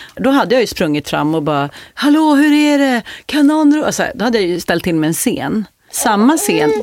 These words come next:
på ett fullt torg hade ju känts fullkomligt från vettet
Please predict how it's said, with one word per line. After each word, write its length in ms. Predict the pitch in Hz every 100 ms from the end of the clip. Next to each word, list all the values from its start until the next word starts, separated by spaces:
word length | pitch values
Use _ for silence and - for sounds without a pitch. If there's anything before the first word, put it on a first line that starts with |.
| -
på 60 | 185
ett 80 |
fullt 400 | - 196 170 -
torg 520 | - 349 - - 196 -
hade 280 | - 196 180
ju 40 | 170
känts 300 | 180 719 698 605 - _ _ _ -
fullkomligt 680 | - - 180 135 - 151 147
från 180 | - 156
vettet 640 | 233 214 - - - -